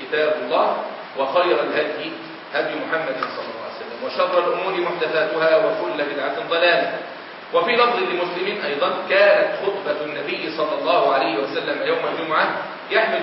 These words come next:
الله ويثني عليه، ثم يقول على إثر ذلك: 'وقد على صوته كذا'".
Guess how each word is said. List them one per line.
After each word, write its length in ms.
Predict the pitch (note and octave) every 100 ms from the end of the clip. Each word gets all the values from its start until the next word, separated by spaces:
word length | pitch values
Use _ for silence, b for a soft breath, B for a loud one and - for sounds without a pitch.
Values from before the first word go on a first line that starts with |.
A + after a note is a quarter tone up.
| D3+
الله 360 | E3 E3 D3+
ويثني 340 | D#3 F3 - D3
عليه، 380 | C#3+ - - F3 - - - G3
ثم 200 | G3+ E3+
يقول 420 | D#3 F3 F3 D3+
على 280 | C#3+ - -
إثر 160 | - D#3
ذلك: 400 | D#3+ F3 F3 F3
'وقد 200 | A#2+ B2
على 220 | C3+ D3+ -
صوته 500 | F3 - - F#3+ -
كذا'". 200 | - -